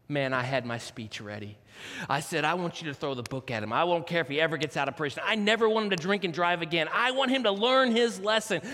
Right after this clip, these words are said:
I want everything we can do. I want my car back, not just a new one. I want mine back." Exactly, he couldn't 'cause it was already gone. But I want all these, and I had this whole speech plan. And he said, "Michael, what do you want from him?" And I opened my mouth. And have you ever had that experience when you know what you're gonna say,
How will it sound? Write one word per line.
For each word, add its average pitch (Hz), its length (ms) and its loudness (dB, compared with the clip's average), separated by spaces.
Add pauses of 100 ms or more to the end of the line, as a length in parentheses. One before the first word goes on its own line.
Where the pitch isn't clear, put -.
(120)
I 277 180 2
want 285 340 2
everything 320 500 2
we 294 120 0
can 269 120 -2
do. 208 160 0
I 208 160 2
want 285 260 2
my 262 220 4
car 220 280 2
back, 170 260 2
not 175 120 2
just 262 160 -8
a 302 40 -2
new 254 160 2
one. 202 160 2
I 254 140 4
want 247 220 4
mine 240 440 2
back." 185 260 4
Exactly, 175 460 0
he 123 40 -6
couldn't 127 280 -4
'cause 127 80 -4
it - 20 -6
was 117 80 -8
already 110 220 -4
gone. 107 240 -6
But 127 100 -2 (260)
I 233 160 4
want 285 220 2
all 269 120 4
these, 262 100 -2 (240)
and 233 100 4
I 240 40 4
had 294 260 2
this 269 120 -4
whole 277 200 0
speech - 320 -10
plan. 254 160 2 (180)
And 226 100 -6
he 240 100 4
said, 240 120 0
"Michael, 294 400 2
what 330 160 4
do 339 60 2
you 311 100 4
want 302 220 4
from 254 160 0
him?" 247 140 2 (200)
And 233 100 4
I 233 140 4
opened 330 420 4
my 269 160 4
mouth. 233 460 2
And 220 100 0
have 214 80 0
you 254 100 2
ever 285 120 2
had 285 220 2
that 254 100 4
experience 226 580 -2
when 208 200 0
you 196 120 0 (120)
know 247 380 4
what 285 260 -2
you're 208 80 -2
gonna 208 180 2
say, 220 580 0